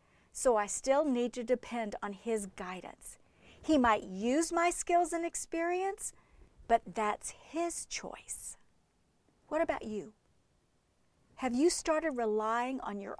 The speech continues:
own experience more than on God as you've grown older? If so, stop and renew your relationship with God. Tell him that your heart is fully committed to him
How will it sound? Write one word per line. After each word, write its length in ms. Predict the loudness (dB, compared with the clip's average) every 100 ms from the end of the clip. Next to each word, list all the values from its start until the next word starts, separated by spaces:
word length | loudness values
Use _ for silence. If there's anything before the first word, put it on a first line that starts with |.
| -4
own 200 | -2 -2
experience 920 | -4 -6 -4 -4 -2 -2 -4 -8 -14 _ _ 2
more 200 | 4 4
than 160 | 2
on 160 | 0 -4
God 300 | -4 -4 -4
as 200 | -8 -2
you've 240 | 0 0
grown 300 | -2 -4 -4
older? 400 | -6 -10 -10 -12 _ _ _ _ _ _ _ _ _
If 160 | -6 -2
so, 640 | 0 0 0 2 0 -2 _ _ _ _ _ _ _ _ _ _
stop 600 | -10 -6 0 0 0 -6 -20 _ _ _ _ _ _
and 160 | -4 -2
renew 280 | -2 0 2
your 180 | 2 0
relationship 680 | 0 0 -2 -6 -10 -10 -10
with 160 | -10
God. 360 | -8 -8 -10 -16 _ _ _ _ _ -12
Tell 240 | 0 4
him 120 | 6 6
that 200 | 2 0
your 100 | -6
heart 240 | -2 -2
is 180 | -2 -6
fully 460 | -10 -2 2 2
committed 520 | 2 0 2 2 0 -4
to 140 | -8
him 500 | -6 -6 -4 -6 -10